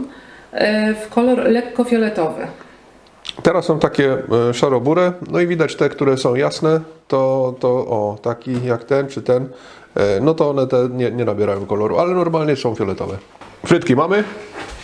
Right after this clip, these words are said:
Speaker 1: Nie wyżeramy wszystkich. <laughs>
Speaker 2: No, no, no, no, nie wyżeramy.
Speaker 1: Chciałam przekroić i pokazać w środku.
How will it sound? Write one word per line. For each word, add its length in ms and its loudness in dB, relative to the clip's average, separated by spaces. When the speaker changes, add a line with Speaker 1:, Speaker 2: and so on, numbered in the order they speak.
Speaker 1:
Nie 160 2
wyżeramy 440 2
wszystkich. 440 -4
<laughs> 80 -12
Speaker 2:
No, 60 0
no, 200 4
no, 200 2
no, 260 2
nie 120 2
wyżeramy. 400 0
Speaker 1:
Chciałam 320 0
przekroić 680 -2
i 60 -4
pokazać 640 0
w 60 -14
środku. 440 -6